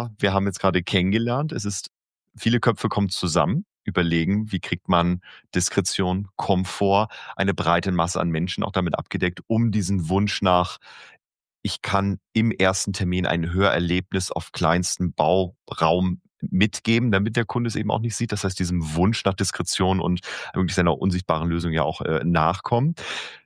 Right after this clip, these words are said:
Jetzt würden wir natürlich mal dazu kommen, ihr seid ja eben auch in dem Bereich Sound and Audiology ja tätig.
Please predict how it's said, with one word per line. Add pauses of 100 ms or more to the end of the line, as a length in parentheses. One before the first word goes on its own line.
(560)
Jetzt
würden
wir
natürlich
mal
dazu
kommen,
ihr
seid
ja
eben
auch
in
dem
Bereich
Sound
and
Audiology
ja
tätig.